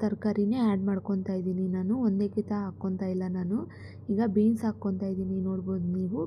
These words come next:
ಬೀನ್ಸ್ ಹಾಕ್ಕೊಂಡು ಫ್ರೈ ಮಾಡ್ಕೊತಾ ಇದ್ದೀನಿ. ಒಂದೊಂದು ಹಾಕಿದಾಗೂ ನೀವು ಆಯಿಲಲ್ಲಿ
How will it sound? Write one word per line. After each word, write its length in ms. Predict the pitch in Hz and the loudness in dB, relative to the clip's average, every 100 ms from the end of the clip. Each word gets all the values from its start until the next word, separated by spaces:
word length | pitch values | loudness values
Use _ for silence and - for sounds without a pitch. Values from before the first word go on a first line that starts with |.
| 202 | 4
ಬೀನ್ಸ್ 260 | 202 208 214 | 4 4 0
ಹಾಕ್ಕೊಂಡು 400 | 196 208 202 269 339 - - - - | -2 -2 0 -2 -4 -10 -14 -14 -6
ಫ್ರೈ 140 | 220 202 202 | 0 2 2
ಮಾಡ್ಕೊತಾ 460 | 196 202 190 196 190 | 0 -2 -2 -2 -2
ಇದ್ದೀನಿ. 260 | 190 220 330 - - - 233 | -2 -2 -4 -10 -16 -8 2
ಒಂದೊಂದು 340 | 220 220 247 233 214 | 4 4 4 2 0
ಹಾಕಿದಾಗೂ 500 | 220 214 226 214 226 262 285 | -2 0 0 4 4 4 4
ನೀವು 220 | 226 233 294 - - - - - - 220 | 4 4 0 -8 -14 -16 -14 -14 0 2
ಆಯಿಲಲ್ಲಿ 380 | 233 233 226 | 4 4 4